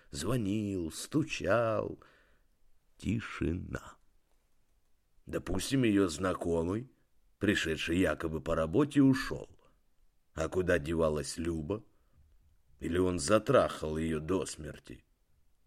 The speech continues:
Тогда входная дверь осталась бы открытой. Мертвые не закрывают двери после ухода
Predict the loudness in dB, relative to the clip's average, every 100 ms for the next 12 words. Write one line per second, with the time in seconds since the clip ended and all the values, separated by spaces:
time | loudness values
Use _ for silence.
0 | _ -10 -4 2 2 4 2 0 -4 -8
1 | -4 -4 -2 0 4 2 2 2 4 2
2 | 0 -2 0 0 0 4 4 4 2 2
3 | 0 0 -2 -2 _ _ _ _ _ _
4 | 0 2 4 2 -2 2 2 2 2 2
5 | 2 6 6 6 6 4 2 4 4 4
6 | 0 -2 0 2 4 2 2 2 0